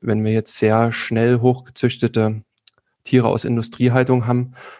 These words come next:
dann bekommen die ja starkes Kraftfutter, was oft sehr Omega-sechs-haltig ist und demzufolge macht sich das dann auch im, im Muskelfleisch, im Organfleisch bei den Tieren dann, äh, wirkt sich das dann aus. Und wenn die Tiere natürlich gefüttert werden, das heißt, wenn die ganz normal Gräser essen,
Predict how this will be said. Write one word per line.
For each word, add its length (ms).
dann 120
bekommen 340
die 160
ja 420
starkes 360
Kraftfutter, 600
was 200
oft 220
sehr 240
Omega-sechs-haltig 1400
ist 180
und 260
demzufolge 440
macht 180
sich 120
das 160
dann 220
auch 200
im, 160
im 100
Muskelfleisch, 600
im 120
Organfleisch 600
bei 140
den 180
Tieren 240
dann, 440
äh, 300
wirkt 200
sich 80
das 160
dann 140
aus. 340
Und 520
wenn 520
die 160
Tiere 260
natürlich 460
gefüttert 400
werden, 160
das 160
heißt, 220
wenn 80
die 80
ganz 200
normal 220
Gräser 400
essen, 440